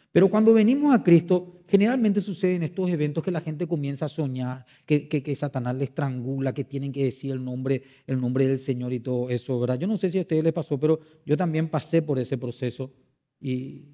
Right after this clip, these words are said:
y nadie me dijo que había, ¿verdad? Pero puedo hablar, "Mira, a mí también me pasó algo", después, "Mira, a mí también me pasó algo, algo similar". Se comienza a desnudar un mundo espiritual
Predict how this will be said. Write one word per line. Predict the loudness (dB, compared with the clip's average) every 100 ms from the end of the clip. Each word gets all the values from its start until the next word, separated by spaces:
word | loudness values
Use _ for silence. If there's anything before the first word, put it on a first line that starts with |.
| _
y | -4
nadie | 0 0
me | 0
dijo | -2 0
que | 0
había, | 0 -2 0
¿verdad? | 0 -2
Pero | -4 -4
puedo | -4
hablar, | -6
"Mira, | -8 -8
a |
mí | -6
también | -4 -4
me |
pasó | -4 -4
algo", | -2 -2
después, | -2 -6
"Mira, | -6 -4
a |
mí | -4
también | -4 -4
me | -4
pasó | -6 -6
algo, | -6 -6 -8 _ -4
algo | -2 0
similar". | -2 0 2 2 -2 -6 -20 -4
Se | 2
comienza | 4 6 6 6
a | 4
desnudar | 4 4 6
un | 6 6
mundo | 2 4
espiritual | 2 2 -2 0 2 4